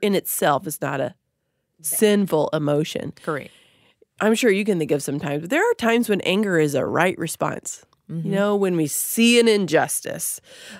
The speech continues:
Speaker 1: um, when we see somebody being abused, we should be angry. And that is the kind of anger we're seeing displayed. Why do you think you were able to make the shift from however many years or however tha-, long that was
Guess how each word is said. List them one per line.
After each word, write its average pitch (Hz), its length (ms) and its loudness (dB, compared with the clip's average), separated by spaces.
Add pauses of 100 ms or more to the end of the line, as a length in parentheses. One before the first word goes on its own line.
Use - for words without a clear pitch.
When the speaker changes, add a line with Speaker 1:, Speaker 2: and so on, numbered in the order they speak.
(120)
Speaker 1:
um, 156 480 -2
when 165 240 2
we 151 100 0
see 240 480 4
somebody 208 340 2
being 156 300 2
abused, - 560 -2 (300)
we 214 160 0
should 320 340 0
be - 180 -4
angry. - 460 -4 (580)
And 165 560 0
that 190 560 0
is 175 200 -4
the 156 120 -8
kind 240 720 -2
of 143 100 0
anger 139 540 -4 (540)
we're 156 120 -2
seeing 147 440 -4
displayed. - 400 0
Why 233 180 4
do 392 60 0
you 494 80 -6
think 294 340 0
you 226 240 0
were 262 120 4
able 190 200 2
to 170 80 0
make 165 220 0
the 160 80 -4
shift 180 340 -2
from 165 380 0 (760)
however 180 280 2
many 170 240 0
years 175 220 2
or 160 80 -2
however 165 260 2
tha-, 170 200 0
long 170 280 0
that 160 180 -4
was 151 320 2